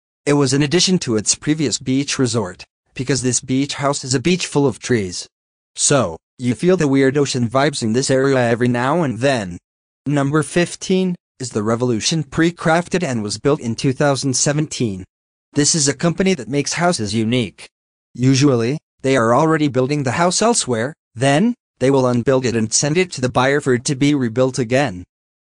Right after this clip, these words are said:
Its concept is like a puzzle, where you can build a house with a variety of party works.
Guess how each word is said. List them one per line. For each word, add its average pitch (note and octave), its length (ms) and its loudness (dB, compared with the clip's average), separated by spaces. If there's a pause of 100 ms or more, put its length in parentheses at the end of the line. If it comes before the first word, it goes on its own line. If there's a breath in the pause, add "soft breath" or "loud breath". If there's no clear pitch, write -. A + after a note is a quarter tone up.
(100)
Its C3 160 -4
concept F#3 580 -2
is B2+ 100 -2
like C3+ 180 0
a C3 60 2
puzzle, B2+ 440 -2 (220)
where C3 120 2
you C3 140 2
can B2+ 160 0
build C3 240 2
a A#2+ 60 -2
house A#2 260 -2
with G#2+ 100 -4
a G2+ 60 -6
variety B2+ 500 2
of G2+ 220 -6
party E3 280 0
works. F#2+ 560 -6